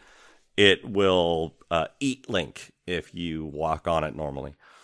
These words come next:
And yeah, that, that was pretty annoying. I did get that too. Um, how about, uh,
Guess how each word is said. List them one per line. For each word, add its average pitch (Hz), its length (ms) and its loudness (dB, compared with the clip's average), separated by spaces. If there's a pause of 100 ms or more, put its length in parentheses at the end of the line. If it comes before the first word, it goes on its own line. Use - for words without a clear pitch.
(1500)
And 87 200 6
yeah, 80 240 4
that, 92 340 2
that 95 160 6
was 87 160 2
pretty 78 180 -4
annoying. 73 360 -4
I 82 100 0
did 76 200 -4
get 78 140 -8
that 73 200 -8
too. 76 300 -6 (800)
Um, 90 680 2 (520)
how 175 400 6
about, 127 580 6 (240)
uh, 95 680 2